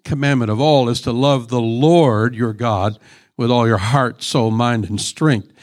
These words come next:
But he said, "And the second one is like unto that, is to love your neighbor as yourself." So in other words, he was addressing, first of all, there has to be a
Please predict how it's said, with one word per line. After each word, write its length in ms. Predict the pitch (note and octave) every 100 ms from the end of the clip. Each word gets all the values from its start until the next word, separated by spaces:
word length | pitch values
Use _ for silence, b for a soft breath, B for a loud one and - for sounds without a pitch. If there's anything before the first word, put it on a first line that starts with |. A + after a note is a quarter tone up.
| B B D#3+
But 80 |
he 60 | E3
said, 280 | F3 E3+ D3+
"And 160 | E3+ D3+
the 120 | B2+
second 560 | - A#3 B3 - F3+
one 320 | D3 C3+ C3+ D3+
is 400 | - C3+ A#2+ A#2
like 480 | A2+ D3+ G3+ G3+
unto 200 | C#3+ B2 A2+
that, 260 | B2+ D3
is 260 | D#3 C3 - B B -
to 80 | D#3+
love 200 | E3 C#3
your 120 | C3
neighbor 360 | D#3 D#3+ B2+
as 140 | A#2 A2
yourself." 640 | G#2+ - - F3+ G#2 G2+ _ _ _ _ _ _ _ _ _ _ -
So 160 | F#3+
in 60 | F3+
other 220 | A3 F#3+
words, 160 | D#3 D3
he 100 | F3
was 160 | C3+
addressing, 640 | C#3 B2+ E3 D3+ D3+ B2 G#2+
first 380 | F3 G#3 F#3+
of 100 | E3+
all, 180 | D3 C#3+
there 120 | C#3+
has 240 | D3+ D#3+ -
to 80 | C#3+
be 180 | D3
a 220 | C#3 B2